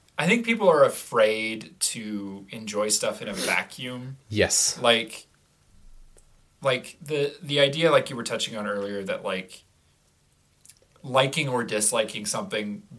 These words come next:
Speaker 1: based on the idea that it's popular, I think is a very silly way to live your life.
Speaker 2: Yeah.
Speaker 1: Like, like, I, I'm trying to think, like, music s-, tends to be the thing that gets the biggest, like, is
Speaker 2: Yeah.
Speaker 1: the most d-,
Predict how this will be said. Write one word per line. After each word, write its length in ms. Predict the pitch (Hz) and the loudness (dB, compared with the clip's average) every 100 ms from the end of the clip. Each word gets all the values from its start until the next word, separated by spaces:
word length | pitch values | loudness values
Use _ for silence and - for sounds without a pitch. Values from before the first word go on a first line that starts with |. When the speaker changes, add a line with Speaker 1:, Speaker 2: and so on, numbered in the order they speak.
| 104 | -8
Speaker 1:
based 360 | 110 110 - 175 | -4 0 0 2
on 180 | 165 | 0
the 180 | 160 156 | 0 0
idea 360 | 147 135 131 127 | 0 0 2 4
that 140 | 120 | 2
it's 160 | 110 - | 0 -6
popular, 640 | - 120 - 131 127 127 | 2 2 2 2 4 4
I 80 | 113 | 0
think 160 | 120 | -6
is 120 | 117 110 | -8 -10
a 40 | |
very 400 | 98 98 104 101 | -6 -2 -2 0
silly 360 | - 117 107 104 | 0 0 -2 -4
way 220 | 98 101 | -4 -4
to 80 | 101 | -4
live 220 | 107 101 | -4 -8
your 120 | 98 | -6
life. 340 | 95 98 107 - | -4 -4 -6 -2
Speaker 2:
Yeah. 80 | |
Speaker 1:
Like, 320 | 131 117 113 - _ _ _ _ _ _ _ _ | 0 0 -4 -16 _ _ _ _ _ _ _ _
like, 260 | 214 208 - | 0 0 -4
I, 100 | - - - - - - _ _ - | -14 -12 -12 -12 -14 -20 _ _ -14
I'm 80 | 139 | -8
trying 160 | 190 | -6
to 60 | 139 | -4
think, 160 | 117 | -2
like, 280 | 139 131 - - _ _ _ _ _ _ | 2 0 0 -16 _ _ _ _ _ _
music 400 | 160 202 262 247 | 0 2 4 4
s-, 160 | - 170 - | 4 2 0
tends 300 | 147 139 - | -4 0 0
to 60 | |
be 100 | 123 | -2
the 100 | 110 | -6
thing 240 | 107 113 104 | -6 -6 -6
that 120 | 98 | -8
gets 240 | 101 92 | -2 -2
the 100 | - | -2
biggest, 580 | 95 101 95 - - - _ _ _ - | -6 -8 -6 -6 -6 -8 _ _ _ -12
like, 260 | 95 - - - - - | -12 -12 -16 -16 -20 -6
is 220 | 127 107 | 0 4
Speaker 2:
Yeah. 80 | 101 | 6
Speaker 1:
the 60 | |
most 300 | 143 135 - | 6 6 4
d-, 160 | - | -2